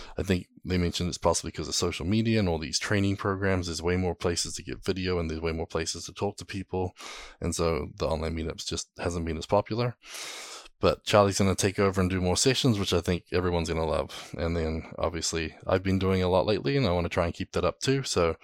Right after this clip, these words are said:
um, you know, we'll talk to Charlie about maybe having a, you know, a schedule too, so we can sort of do, you know, once a month or something. I'll try and jump on there and, and do something, maybe a series or, or whatnot. I know a lot of people been, uh, you know,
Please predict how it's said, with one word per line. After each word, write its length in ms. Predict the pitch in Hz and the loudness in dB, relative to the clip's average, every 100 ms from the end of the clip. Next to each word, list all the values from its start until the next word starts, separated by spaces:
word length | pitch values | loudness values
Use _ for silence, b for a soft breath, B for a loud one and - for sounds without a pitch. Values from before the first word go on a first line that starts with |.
| B B B B | B B B B
um, 260 | 80 80 78 b b | -2 0 -2 b b
you 100 | - | -8
know, 140 | 69 - | -6 -8
we'll 120 | 60 | -8
talk 200 | - 78 | -4 -6
to 80 | - | -2
Charlie 300 | - 87 87 | 4 4 4
about 240 | 87 85 | 4 2
maybe 260 | 90 85 85 | 2 0 0
having 300 | 87 85 85 | 0 2 0
a, 200 | 80 80 B - | 0 -2 B -4
you 80 | |
know, 120 | 85 73 | -2 0
a 80 | |
schedule 400 | - - 92 90 | 0 0 -2 -2
too, 240 | 87 - 87 | -4 -4 -4
so 140 | - | -4
we 80 | 80 | -6
can 160 | - 82 | -6 -4
sort 160 | 80 | -4
of 80 | 80 | -4
do, 220 | 85 80 - B B B B B | -4 -4 -6 B B B B B
you 60 | - | -6
know, 220 | 73 80 - - | -4 -4 -8 -4
once 240 | 80 - | -2 0
a 40 | 85 | 0
month 240 | 85 82 | 0 -2
or 60 | 82 | -4
something. 320 | 87 80 78 | -4 -4 -4
I'll 80 | 82 | -2
try 140 | 82 | -2
and 100 | 78 | -2
jump 240 | 78 78 | -2 -2
on 140 | 80 80 | -2 -2
there 220 | 80 80 | 0 -2
and, 180 | 80 90 | -2 -4
and 140 | 82 | -6
do 120 | 82 80 | -4 -4
something, 380 | - 78 82 | -4 -4 -4
maybe 240 | 85 82 82 | -2 -4 -2
a 40 | |
series 500 | - 80 80 80 - | 0 0 -4 -6 -6
or, 180 | 78 80 B B B B | -6 -8 B B B B
or 60 | 90 | 0
whatnot. 460 | 87 58 87 82 _ - | 0 2 0 -2 _ -6
I 20 | |
know 120 | 95 90 | 0 2
a 20 | |
lot 140 | 87 | 2
of 60 | 85 | 2
people 200 | 98 90 | -4 -4
been, 280 | 92 90 82 B B B | -2 -2 -2 B B B
uh, 260 | 90 82 85 - - | -4 -2 -2 -6 -8
you 80 | 90 | -4
know, 180 | 82 | -4